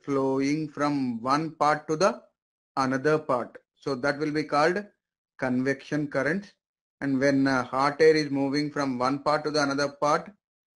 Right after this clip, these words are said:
that particular part where, uh, this,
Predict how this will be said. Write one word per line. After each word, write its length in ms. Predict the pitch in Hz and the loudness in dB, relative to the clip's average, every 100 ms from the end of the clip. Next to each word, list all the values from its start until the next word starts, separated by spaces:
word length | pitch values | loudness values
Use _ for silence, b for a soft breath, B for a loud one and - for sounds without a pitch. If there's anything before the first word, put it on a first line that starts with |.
| _ _ - | _ _ -12
that 400 | 135 117 151 156 | -10 2 2 4
particular 480 | 160 151 147 151 147 | 2 2 0 2 2
part 380 | - 139 151 139 | 2 2 2 0
where, 400 | 143 147 139 139 | 0 2 0 2
uh, 800 | 131 127 127 123 123 123 123 120 _ _ _ _ _ _ _ | 2 2 2 0 0 -2 -4 -8 _ _ _ _ _ _ _
this, 200 | 131 131 | -4 -4